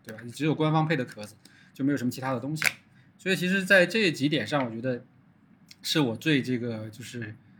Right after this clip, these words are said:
呃，最关注的啊。其他的，比如说什么工艺啊、颜色呀，以及这个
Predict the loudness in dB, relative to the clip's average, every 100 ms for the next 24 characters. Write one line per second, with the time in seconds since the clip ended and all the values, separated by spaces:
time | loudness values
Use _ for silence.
0 | _ _ -14 -12 -12 -14 -14 -18 -20 _
1 | -6 0 2 2 0 -6 -10 -16 -10 0
2 | 2 2 0 -4 -6 -4 -4 -4 -4 -4
3 | 0 0 0 0 -4 -2 0 0 0 -2
4 | -4 -6 -6 -6 -6 -6